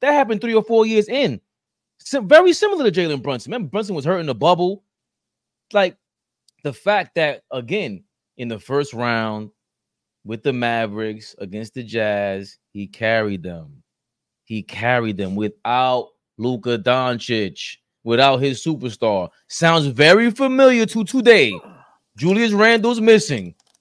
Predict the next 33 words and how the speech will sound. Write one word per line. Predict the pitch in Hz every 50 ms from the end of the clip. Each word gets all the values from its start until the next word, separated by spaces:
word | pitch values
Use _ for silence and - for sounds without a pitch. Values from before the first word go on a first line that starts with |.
| _ _
All | - 180 254 277 269
the | 240 233
guys | 196 170 196 175 165 165 156
were | 151
missing. | 156 160 160 147 - 123 123 135
All | 185 240 269
these | 269 240
guys | 202 220 196 180 170
are | 165 151
hobbling, | 156 156 147 139 123 123 123 127
and | 131 147 170
he | 202 233 240 233
still | 196 - - - 285 320 349 339 294
won | 233 208 180 151 131
the | 135 135
first | - 170 170 151 135 131
round. | - 139 127 113 98 87 80 _ _ _ _ _ _ _ _ -
They're | 214 269
not | 311 320 277 254
even | 247 214 208 196
there. | 202 277 320 311 240 180
At | 226
least | 285 269 196
Luka | 185 277 320 269 240
showed | 190 220 214
up | 196
for | 180 190
the | 185
first | - - 226 220 185
or | 185
second | - 220 190 202 202 202 196 _ _ _ -
or, | - 175
or, | 170 165 165 165